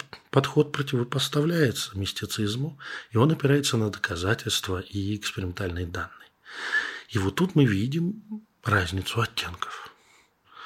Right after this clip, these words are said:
У нас получается, что м, оккультные науки неким образом противоположны естественным. Закрытость открытости или доступности,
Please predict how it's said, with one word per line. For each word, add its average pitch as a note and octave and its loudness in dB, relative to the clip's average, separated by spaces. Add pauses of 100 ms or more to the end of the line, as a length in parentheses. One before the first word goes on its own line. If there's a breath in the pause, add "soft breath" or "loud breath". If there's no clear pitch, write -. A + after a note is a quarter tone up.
(180 loud breath)
У G#2 -8
нас G#2 -2
получается, G2+ -2
что F#2+ -2 (1080 loud breath)
м, G2 0 (760)
оккультные G#2+ 2
науки F#2 -2 (400)
неким F#2+ 0
образом F2+ -4
противоположны F#2 -6
естественным. E3 2 (840 loud breath)
Закрытость A#2 4
открытости C3+ -2 (360)
или G2 -4
доступности, B2 -2